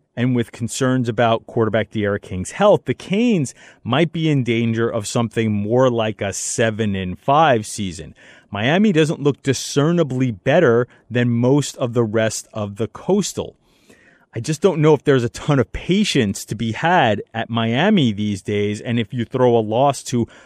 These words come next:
you know, a Virginia or a Pitt or, heaven forbid, struggling Florida State on Diaz's record, does that lead to the type of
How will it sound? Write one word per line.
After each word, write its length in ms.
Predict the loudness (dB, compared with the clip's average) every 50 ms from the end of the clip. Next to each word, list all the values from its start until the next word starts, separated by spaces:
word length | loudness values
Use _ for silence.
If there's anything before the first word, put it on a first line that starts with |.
| -20 -12 _
you 100 | -6 -6
know, 80 | -6
a 140 | -6 -8 -8
Virginia 840 | -8 -10 -12 -12 -14 -8 -2 0 2 2 4 2 2 0 -2 -6 -8 -8
or 180 | -6 -4 -4
a 60 | -4 -6
Pitt 560 | _ _ -16 -10 -2 0 2 2 0 0 -6 _ -20 -20 _ _ -4
or, 100 | -2 -2
heaven 380 | 0 0 -2 0 0 -2 -2 0
forbid, 500 | 0 0 0 2 4 4 4 4 2 0
struggling 640 | -6 -8 -2 0 2 2 2 2 2 2 2 0
Florida 440 | -2 _ -2 0 0 2 0 0 -2
State 440 | -6 -6 0 2 4 4 4 2 -2
on 300 | -2 -2 -2 -2 -2 -4 -6
Diaz's 580 | -4 0 0 2 2 0 0 -2 -6 -8 -10
record, 640 | -6 -2 0 0 0 0 0 0 0 0 -2 -4 -8 _ _ _ _ -20 _ _ _ _ _
does 200 | -2 -2 0 2
that 260 | 2 2 2 0 0
lead 460 | -4 -2 0 0 2 2 0 0 -2
to 140 | -4 -4 -2
the 120 | -2 -2
type 480 | -4 -6 -6 -4 -2 -2 -2 -4 -6 -10 _ -8
of 220 | -8 -8 -8 -8